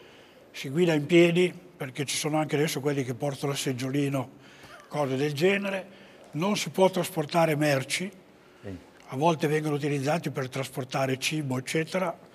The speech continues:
Speaker 1: è vietato. Quindi queste sono proprio quelle di base.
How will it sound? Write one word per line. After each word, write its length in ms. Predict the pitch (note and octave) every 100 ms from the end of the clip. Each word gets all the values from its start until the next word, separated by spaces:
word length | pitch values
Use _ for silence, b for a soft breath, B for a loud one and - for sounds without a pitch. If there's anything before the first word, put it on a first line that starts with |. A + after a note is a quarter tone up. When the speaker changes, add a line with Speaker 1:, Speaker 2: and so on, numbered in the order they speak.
| B B
Speaker 1:
è 140 | - B2
vietato. 640 | B2 A#2+ B2+ E2+ - - - B B B B B
Quindi 200 | - D3+
queste 220 | C#3 F3+ F#3
sono 240 | F#3 D3
proprio 280 | C3+ C#3+ C3+
quelle 260 | C#3 C3 B2+
di 100 | A#2+
base. 440 | A2 F2 F#2